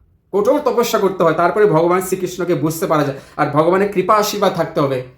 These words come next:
তো এই মানুষটা যে মঞ্চে সবার মাঝে ভগবান শ্রীকৃষ্ণ অপমান করেছে, আর ওখানে মানুষ হাসছে, হাসাহাসি করছে,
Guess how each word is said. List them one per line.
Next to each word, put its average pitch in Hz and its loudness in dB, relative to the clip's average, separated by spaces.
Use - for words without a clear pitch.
তো 175 -4
এই 190 2
মানুষটা 208 0
যে 208 4
মঞ্চে 202 0
সবার 190 -2
মাঝে 180 0
ভগবান 165 0
শ্রীকৃষ্ণ 185 -2
অপমান 170 -2
করেছে, 170 0
আর 156 2
ওখানে 185 -2
মানুষ 160 0
হাসছে, 156 0
হাসাহাসি 202 -4
করছে, 160 -6